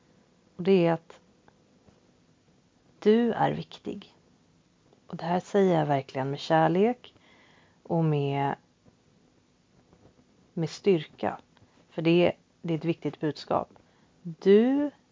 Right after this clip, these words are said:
är viktig. Din plats på jorden är viktig.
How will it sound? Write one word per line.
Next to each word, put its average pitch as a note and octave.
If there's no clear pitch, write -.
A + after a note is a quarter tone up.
är C#3
viktig. -
Din F#3
plats -
på -
jorden F#3+
är E3
viktig. -